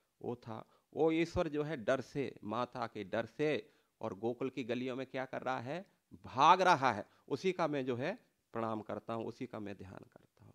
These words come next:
उस ईश्वर का ध्यान कर रहा हूँ। जो भी है, आगे बोलते हैं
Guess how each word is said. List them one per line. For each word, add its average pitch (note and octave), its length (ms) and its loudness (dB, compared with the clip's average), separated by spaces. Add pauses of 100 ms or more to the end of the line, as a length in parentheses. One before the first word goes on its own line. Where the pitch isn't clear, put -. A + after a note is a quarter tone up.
उस G#2+ 200 -12
ईश्वर - 280 -18
का - 140 -20
ध्यान - 200 -20
कर - 180 -20
रहा - 160 -20 (1400)
हूँ। G2+ 100 -20 (1900)
जो F#2 200 -10
भी G2 180 -8
है, G2+ 280 -16 (1200)
आगे C#3 300 6
बोलते C3+ 400 -2
हैं E3 220 -8